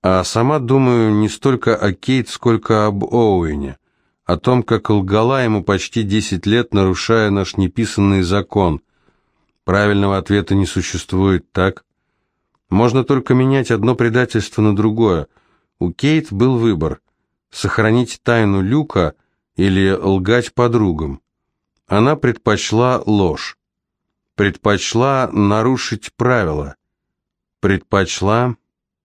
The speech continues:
Тут я снова пытаюсь сглотнуть ком. Кейт защищала Люка, это бесспорно,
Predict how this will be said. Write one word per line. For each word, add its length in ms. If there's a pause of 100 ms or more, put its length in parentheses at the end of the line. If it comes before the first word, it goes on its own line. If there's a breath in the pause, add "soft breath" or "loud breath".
(760)
Тут 200
я 120
снова 320
пытаюсь 400
сглотнуть 600
ком. 400 (480)
Кейт 380
защищала 720
Люка, 380
это 200
бесспорно, 880